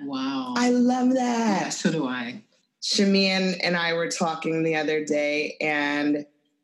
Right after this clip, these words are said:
Speaker 2: um, I was explaining to her that I still, you know, I still use the pronoun she, but I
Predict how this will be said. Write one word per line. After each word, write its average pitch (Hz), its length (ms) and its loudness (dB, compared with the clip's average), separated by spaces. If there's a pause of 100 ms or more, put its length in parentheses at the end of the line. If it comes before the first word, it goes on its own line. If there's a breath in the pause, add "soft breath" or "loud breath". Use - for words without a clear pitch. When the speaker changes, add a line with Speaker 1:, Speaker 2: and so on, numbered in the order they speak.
(120)
Speaker 2:
um, 147 560 0 (180)
I 165 140 0
was 170 200 -2
explaining 180 680 -2
to 170 160 -2
her 160 520 -2
that 143 420 -2 (600)
I 175 100 0
still, 175 680 -2
you 170 120 -2
know, 147 360 -2 (320)
I 156 220 0
still - 260 -2
use 175 220 -2
the 151 80 -4
pronoun 156 380 0
she, 185 360 0
but 156 120 -2
I 147 160 -2